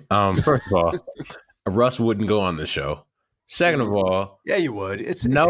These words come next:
Speaker 2: a game.
Speaker 1: no, I
Speaker 2: It's a
Speaker 1: wouldn't.
Speaker 2: game.
Speaker 1: No, I
Speaker 2: It's just a
Speaker 1: wouldn't.
Speaker 2: game. It's
Speaker 1: How
Speaker 2: just
Speaker 1: you
Speaker 2: a
Speaker 1: gonna tell
Speaker 2: game, and
Speaker 1: me?
Speaker 2: that, it's a game, and everybody knows it's a game.
Speaker 1: No, I'm not going on there, bro.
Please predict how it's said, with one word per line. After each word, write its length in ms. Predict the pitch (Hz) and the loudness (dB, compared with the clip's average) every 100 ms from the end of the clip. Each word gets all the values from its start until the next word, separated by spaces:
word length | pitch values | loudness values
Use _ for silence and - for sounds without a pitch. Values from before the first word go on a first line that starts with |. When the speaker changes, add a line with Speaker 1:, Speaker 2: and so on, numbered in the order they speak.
| 170 | 4
Speaker 2:
a 40 | |
game. 80 | 151 | 2
Speaker 1:
no, 120 | 170 | 4
I 80 | 196 | 4
Speaker 2:
It's 80 | 202 | 4
a 40 | |
Speaker 1:
wouldn't. 260 | 247 285 156 | 2 2 0
Speaker 2:
game. 360 | 208 165 104 101 | 0 -2 -4 -4
Speaker 1:
No, 100 | 156 | 0
I 20 | |
Speaker 2:
It's 80 | 175 | 2
just 60 | 214 | 2
a 20 | 214 | 0
Speaker 1:
wouldn't. 100 | 180 | -2
Speaker 2:
game. 400 | 196 190 101 90 - | -2 -4 -4 -10 -10
It's 100 | 160 | 0
Speaker 1:
How 60 | 226 | 0
Speaker 2:
just 100 | 277 | 2
Speaker 1:
you 40 | |
Speaker 2:
a 20 | 285 | 0
Speaker 1:
gonna 120 | 262 | 0
tell 100 | 277 | 0
Speaker 2:
game, 100 | 269 | 0
and 80 | - | 0
Speaker 1:
me? 80 | 170 | 0
Speaker 2:
that, 100 | - - _ | -2 -12 _
it's 160 | 190 202 | -2 0
a 40 | |
game, 320 | 160 214 233 208 | 0 0 2 0
and 80 | |
everybody 400 | 202 208 196 196 | 0 0 0 -2
knows 260 | 196 220 214 | 0 -2 -2
it's 140 | 110 | -4
a 60 | - | -4
game. 380 | 101 95 80 90 | -4 -6 -6 -6
Speaker 1:
No, 240 | 139 160 185 | 0 0 2
I'm 120 | 147 | 0
not 200 | 180 214 | 2 2
going 260 | 180 202 196 | 2 2 2
on 220 | 226 247 | 0 0
there, 160 | 226 104 | 0 0
bro. 320 | 110 175 | 0 -2